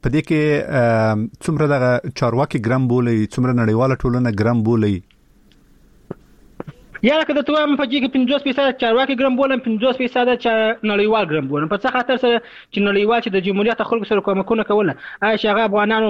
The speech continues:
Speaker 2: مسلمانان ول، دا افغانان مسلمانان نه دي؟ او امارات هم په دې کې ګرم ګولم چې مثلاً چې هغه به یو رقم ځوانان د، د اوسني نظام چې هغه به ځوانانو ته د کار زمینې برابرولې،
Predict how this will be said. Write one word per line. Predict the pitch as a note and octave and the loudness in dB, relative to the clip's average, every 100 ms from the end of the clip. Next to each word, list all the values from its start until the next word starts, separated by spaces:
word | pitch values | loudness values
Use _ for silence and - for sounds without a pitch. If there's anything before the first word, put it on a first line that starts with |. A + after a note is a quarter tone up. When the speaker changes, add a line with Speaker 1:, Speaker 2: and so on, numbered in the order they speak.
| F#3+ | 0
Speaker 2:
مسلمانان | F#3+ F#3+ G3 G#3+ | 0 0 2 2
ول، | G#3 F#3+ | 2 0
دا | |
افغانان | G#3 F#3 G#3 G#3 | 0 2 2 0
مسلمانان | F#3 F3+ F#3 G#3+ | 0 0 0 0
نه | G#3+ B3 | 0 0
دي؟ | C4 _ _ - - | -4 _ _ -18 -4
او | - G3+ | 0 2
امارات | A3 C4 C#4 | 2 0 0
هم | C#4+ | 0
په | C4 | 0
دې | C4 | -2
کې | A#3+ | 0
ګرم | B3+ A#3 | 0 2
ګولم | A#3 A3 | 0 0
چې | A3 | -2
مثلاً | G#3+ G#3+ | 0 -2
چې | G#3 | 0
هغه | G#3+ A#3+ | 0 2
به | A#3 A3 A3 | 2 2 2
یو | G#3+ | 0
رقم | G#3+ A#3+ G#3+ | 0 -2 0
ځوانان | A3 A#3+ A#3 G#3+ | 0 0 -2 0
د، | A3 G#3+ G#3+ G#3+ A3 A3 G#3+ A#3 G#3+ G#3 G#3 | 2 2 2 0 -2 -2 -2 0 0 2 2
د | |
اوسني | A3 G#3+ G#3 A#3 A3 | 2 0 0 0 0
نظام | G3+ G3+ F#3+ | 0 -2 -2
چې | |
هغه | G3+ G3 A3 | 0 0 0
به | G3+ | 0
ځوانانو | G#3 A3 G#3 | 0 0 -2
ته | G#3 | -2
د | A3 | -2
کار | G#3 | 0
زمینې | G#3+ G#3+ | 0 2
برابرولې، | G3+ G3+ G3+ G#3+ G3 | 2 2 2 2 0